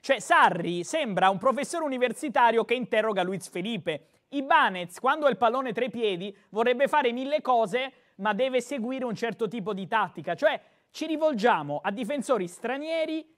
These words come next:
che di italiano hanno ben poco. Per questo parlavo di crisi del difensore, perché, con tutto il rispetto, chiamare un, eh, due giocatori che non sono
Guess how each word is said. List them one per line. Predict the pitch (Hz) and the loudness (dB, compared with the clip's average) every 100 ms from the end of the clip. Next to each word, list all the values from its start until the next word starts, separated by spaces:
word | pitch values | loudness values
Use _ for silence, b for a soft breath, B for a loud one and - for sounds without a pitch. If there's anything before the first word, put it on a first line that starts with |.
| _ | _
che | 185 - _ | -10 -10 _
di | 151 | -12
italiano | 175 175 208 208 180 | -2 0 0 -2 -4
hanno | 165 165 | -6 -4
ben | 175 175 | -4 -4
poco. | 180 139 131 143 | -2 -4 -4 -6
Per | 214 185 | -6 -6
questo | 311 339 - 202 | -6 -6 -2 -4
parlavo | 185 202 180 196 208 202 180 202 196 - - | 2 0 2 0 2 2 2 0 0 -4 -10
di | 175 180 | -10 -6
crisi | 202 226 180 | -6 -4 -4
del | 185 180 | -4 -4
difensore, | 170 175 185 - 208 160 135 123 b b b | -4 -8 -10 -6 -2 -2 -2 -8 b b b
perché, | 208 - 220 - _ | -8 -4 -6 -6 _
con | 190 180 | -8 -6
tutto | 247 214 | -4 -2
il | 208 | -2
rispetto, | 240 - 240 226 160 | -4 -4 -4 -4 -6
chiamare | 185 185 208 170 b b b b | -4 -2 -2 -2 b b b b
un, | 180 180 175 | -10 -8 -4
eh, | 170 165 160 156 | -2 -2 -4 -4
due | 180 220 | -2 0
giocatori | 185 196 240 180 | 0 0 0 -2
che | 160 | -4
non | 160 160 | -8 -8
sono | - 240 180 135 | 0 2 2 -4